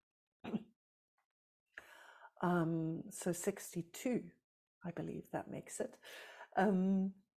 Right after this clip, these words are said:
yeah, and I experience that all of these communities seem to have a similar trajectory where there's a very strong healing impulse, which creates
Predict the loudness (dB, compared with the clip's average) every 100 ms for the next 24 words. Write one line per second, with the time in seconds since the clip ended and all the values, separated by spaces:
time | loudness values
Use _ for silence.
0 | _ _ _ _ _ _ _ _ 4 6
1 | 8 6 4 2 -2 4 8 8 6 4
2 | 4 2 2 4 4 4 2 4 4 2
3 | 0 -4 -2 0 0 0 2 4 4 -2
4 | -6 -2 4 6 6 4 0 -2 2 2
5 | 2 -6 -4 -4 -4 0 2 4 2 0
6 | -6 -20 -12 2 4 6 6 8 6 4
7 | 2 2 2 4 4 4 2 -2 -2 -4
8 | -6 -6 -14 -20 _ _ _ _ _ _
9 | _ _ _ _ _ _ -20 0 6 6
10 | 4 0 4 8 8 6 -2